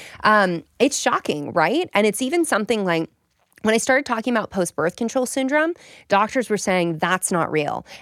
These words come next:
And I still get people who are like, "That's not real." And I, to that I say, "Well, you tell the thousands upon thousands of women who have been talking about this since you introduced the pill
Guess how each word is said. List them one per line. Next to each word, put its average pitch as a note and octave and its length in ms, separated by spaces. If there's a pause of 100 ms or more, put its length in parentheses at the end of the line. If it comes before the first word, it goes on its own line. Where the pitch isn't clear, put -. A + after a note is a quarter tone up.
And G#3+ 160
I G3 100
still D#4 300
get G3 180
people B3+ 300
who G#3 80
are G#3 100
like, F#3+ 140
"That's F#3 320
not E3 180
real." C#3+ 400
And F#3 160
I, B3 220 (140)
to G#3 120
that B3+ 180
I F3 100
say, D#3+ 280
"Well, F#3+ 180
you C4 160
tell B3 280
the F3 100
thousands B3 680
upon G3+ 260
thousands A3 520
of G3 100
women E3 380 (280)
who B3 100
have A#3+ 80
been A3 100
talking C4+ 480
about D#3 260
this D#3 160
since G3+ 240
you G#3+ 80 (120)
introduced A#3+ 760
the G3+ 60
pill D#3 440